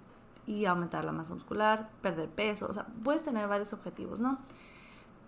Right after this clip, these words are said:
Pero se ha visto que en términos de calorías y de,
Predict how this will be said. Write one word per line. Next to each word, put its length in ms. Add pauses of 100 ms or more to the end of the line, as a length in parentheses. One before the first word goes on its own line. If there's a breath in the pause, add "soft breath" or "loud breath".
Pero 300
se 160
ha 20
visto 420
que 240
en 160
términos 520
de 80
calorías 800
y 160
de, 400